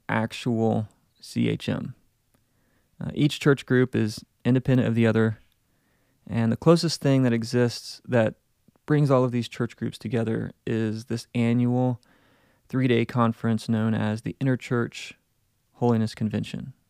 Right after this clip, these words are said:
or, uh, the I H C. And I H C acts as this, like I said, this unifying force among, uh, the various church groups that consider themselves to be part of the C H M.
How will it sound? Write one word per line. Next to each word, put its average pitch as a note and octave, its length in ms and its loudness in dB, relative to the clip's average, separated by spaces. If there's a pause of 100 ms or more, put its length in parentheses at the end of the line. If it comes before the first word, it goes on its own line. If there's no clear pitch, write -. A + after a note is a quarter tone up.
(320)
or, A2 380 -2 (680)
uh, - 180 -8
the - 160 -6
I A#2 100 -2
H G#2+ 220 -4
C. - 240 -8 (1400)
And A#2+ 300 0
I C#3+ 140 0
H D#3 180 0
C D3 180 0
acts B2+ 360 0
as A#2+ 300 2
this, A#2+ 440 -2 (180)
like - 140 -4
I B2 60 -4
said, A#2+ 220 -2
this A#2+ 180 -4
unifying A2+ 560 2
force A2+ 560 -4
among, A2 560 0 (500)
uh, B2+ 140 -6
the A#2 80 -4
various A#2 360 -2
church - 360 -8
groups A2+ 300 -2
that - 140 -6
consider A2+ 360 -6
themselves A2 720 -4
to - 100 -20
be A2 100 -8
part A#2 220 0
of A2 80 0
the A#2 60 -8
C A2 200 -6
H G2 160 -8
M. - 240 -6